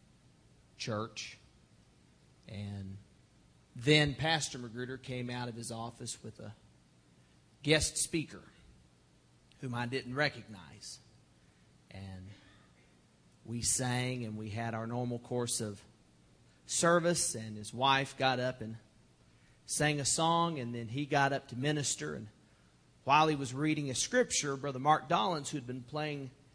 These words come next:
the bass, came back there and sat with me at the sound booth.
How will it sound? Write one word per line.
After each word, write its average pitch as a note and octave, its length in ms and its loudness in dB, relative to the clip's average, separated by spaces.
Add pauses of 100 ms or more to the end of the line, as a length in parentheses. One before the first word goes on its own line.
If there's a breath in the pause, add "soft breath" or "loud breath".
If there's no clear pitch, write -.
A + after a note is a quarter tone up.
(140)
the C3+ 60 -8
bass, G3 460 4
came D3 400 0
back C#3 340 2
there C3 240 -2
and A#2 180 -6
sat - 320 4
with D#3 200 -2
me C#3 80 -2
at C3 100 -8
the C#3+ 60 -12
sound F#3+ 360 -2
booth. G2 320 -12